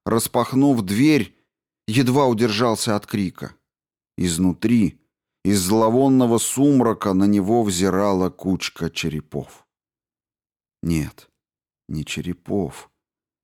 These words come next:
Практически черепов. Людей, истощенных настолько, что от скелетов не отличишь. Один из них шевельнулся,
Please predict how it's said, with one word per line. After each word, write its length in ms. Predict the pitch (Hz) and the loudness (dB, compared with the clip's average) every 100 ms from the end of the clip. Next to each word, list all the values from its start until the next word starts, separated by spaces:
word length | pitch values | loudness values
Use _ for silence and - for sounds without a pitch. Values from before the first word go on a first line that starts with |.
| _ _ _ | _ _ _
Практически 1000 | 104 101 - - 143 117 - 69 - 67 | -4 -4 -6 -6 -2 -2 -2 -8 -10 -12
черепов. 720 | - 71 78 - 80 - - _ _ _ _ _ _ - | -10 -10 -12 -8 -10 -10 -18 _ _ _ _ _ _ 0
Людей, 480 | 110 117 123 147 120 | 2 2 2 4 2
истощенных 800 | - 113 107 - 147 127 113 - | 0 -4 -4 0 2 2 0 -2
настолько, 640 | 110 - - 151 127 107 | -4 -6 -2 0 0 -2
что 240 | 101 - 113 | -4 -2 -2
от 80 | |
скелетов 640 | - - 110 127 127 101 104 | -2 -2 0 0 0 -4 -2
не 100 | 101 | -2
отличишь. 760 | 95 101 101 - 90 - - _ _ _ _ _ _ _ _ | -2 -6 -6 -6 -6 -8 -12 _ _ _ _ _ _ _ _
Один 380 | 80 78 95 85 | -8 -2 0 0
из 160 | 82 | -2
них 180 | 90 85 | -4 -4
шевельнулся, 800 | - 82 85 90 76 - - | -6 -6 -4 -4 -4 -6 -14